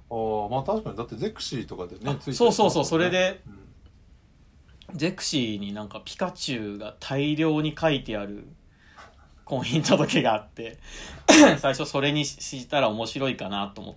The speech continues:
Speaker 2: たんだけど。
Speaker 1: 誰、誰に向けて面白いんですか？
Speaker 2: <laughs> いや、親に見せるときこれに書いてって。
Speaker 1: いやいや、こ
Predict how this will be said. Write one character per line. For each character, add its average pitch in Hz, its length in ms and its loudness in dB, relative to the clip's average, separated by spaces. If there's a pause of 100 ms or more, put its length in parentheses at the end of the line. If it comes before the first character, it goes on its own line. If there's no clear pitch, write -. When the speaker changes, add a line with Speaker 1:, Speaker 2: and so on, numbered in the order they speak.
Speaker 2:
た - 60 -10
ん - 80 -14
だ - 80 -10
け - 140 -18
ど。 - 80 -16 (580)
Speaker 1:
誰、 175 260 -4
誰 160 360 -2
に 196 120 -4
向 175 140 -2
け 175 160 0
て 175 60 -4
面 147 160 0
白 143 180 -2
い - 20 0
ん - 60 2
で - 140 6
す - 120 -6
か？ 403 60 0 (640)
Speaker 2:
<laughs> - 20 -
い - 40 -10
や、 107 100 -2
親 123 280 4
に 110 120 -2
見 101 140 -6
せ 113 140 -8
る 107 100 -8
と - 80 -16
き - 120 -18
こ - 160 -6
れ 110 100 -2
に 113 160 -8
書 117 120 0
い 110 80 -4
て - 240 -6
っ - 40 -12 (180)
て。 - 260 -6
Speaker 1:
い 113 60 -4
や 101 160 -8
い 95 60 -12
や、 95 80 -14
こ - 40 -20